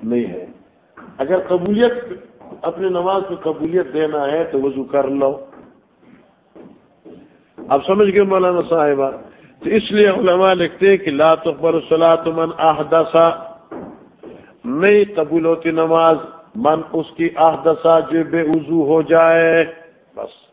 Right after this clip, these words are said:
"حتی یتوضا ثم یصلی"،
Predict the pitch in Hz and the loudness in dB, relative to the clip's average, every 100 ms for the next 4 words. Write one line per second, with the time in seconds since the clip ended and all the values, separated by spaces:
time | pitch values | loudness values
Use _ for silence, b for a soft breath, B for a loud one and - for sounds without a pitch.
0 | _ _ _ b b b b _ - 156 | _ _ _ b b b b _ 0 0
1 | 156 - 160 160 165 165 160 - 143 139 | 0 2 2 4 2 0 -2 -2 -2 2
2 | 156 131 127 160 160 165 202 214 - - | 0 0 0 2 2 4 2 2 -4 -12
3 | - 156 160 151 151 - 143 131 120 117 | -4 -4 0 0 0 -2 -4 -4 -4 -6
4 | 110 104 | -8 -14